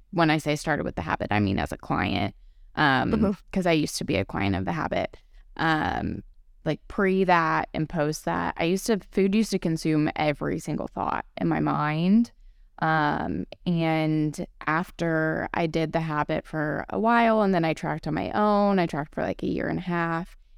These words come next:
Speaker 1: and then I became a coach, and I was still tracking.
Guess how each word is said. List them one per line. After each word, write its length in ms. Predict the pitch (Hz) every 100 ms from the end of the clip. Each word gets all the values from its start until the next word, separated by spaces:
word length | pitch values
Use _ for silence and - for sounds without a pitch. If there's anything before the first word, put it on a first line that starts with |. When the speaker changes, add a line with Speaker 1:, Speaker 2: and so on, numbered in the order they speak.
| -
Speaker 1:
and 140 | 160 156
then 120 | 156
I 60 |
became 340 | 156 156 160 156
a 60 |
coach, 440 | - 233 226 208 -
and 100 | 180
I 100 | 160
was 100 | 165
still 200 | 190 175
tracking. 840 | - 156 160 - 160 160 156 156